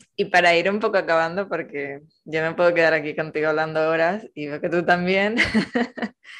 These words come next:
¿Qué, qué consejos darías a alguien que, mm,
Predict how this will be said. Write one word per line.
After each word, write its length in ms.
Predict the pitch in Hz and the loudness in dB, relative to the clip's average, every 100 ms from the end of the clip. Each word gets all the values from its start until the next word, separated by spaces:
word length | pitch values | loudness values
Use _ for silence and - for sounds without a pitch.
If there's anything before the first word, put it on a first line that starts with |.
| - - _ _ | -20 -20 _ _
¿Qué, 1040 | - 190 196 202 196 185 180 175 165 - - - | 0 2 4 4 2 2 0 0 -2 -4 -8 -8
qué 160 | - 190 | -4 0
consejos 540 | 233 226 226 220 196 | 0 0 -4 -4 -2
darías 360 | 185 175 180 185 | -2 0 -2 -2
a 140 | 175 | -2
alguien 440 | 165 165 175 175 175 | -2 -4 -8 -10 -8
que, 440 | 175 160 156 151 | -4 -2 -2 -4
mm, 340 | 147 143 143 | -8 -14 -18